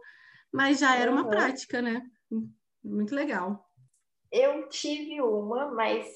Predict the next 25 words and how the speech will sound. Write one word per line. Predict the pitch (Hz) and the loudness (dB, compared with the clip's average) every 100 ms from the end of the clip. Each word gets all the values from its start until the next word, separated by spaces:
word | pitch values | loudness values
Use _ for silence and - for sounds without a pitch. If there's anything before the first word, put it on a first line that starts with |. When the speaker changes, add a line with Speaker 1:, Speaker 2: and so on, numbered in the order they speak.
| - _ | -20 _
Speaker 2:
é, | 214 208 196 - | 0 2 2 2
eu | - | 0
tive | 320 | -2
mais | 349 508 233 | 2 4 4
duas, | 208 202 | 4 4
na | 202 196 | 4 0
verdade. | 185 175 180 370 - _ _ _ _ - | 0 2 0 -2 -10 _ _ _ _ 2
Mas | 208 208 | 4 6
eu, | 226 220 - | 6 2 4
elas | 208 220 220 | 6 6 4
são | 247 | 2
positivas, | 240 247 285 - 190 208 220 | 4 4 2 -2 2 2 0
porque | - 202 | -4 -4
senão | 214 202 | -2 -2
a | 202 | -2
gente | 208 - | -2 0
vai | 202 | 2
deixar | 208 - | 2 0
as | 190 - | -2 0
pessoas | 208 208 202 | 0 2 2
só | - 196 | 2 0
na | 233 | 0
bad | 208 185 185 | 0 0 -2
aqui, | 190 190 - 185 | -6 -10 -10 -6
né? | 190 | -6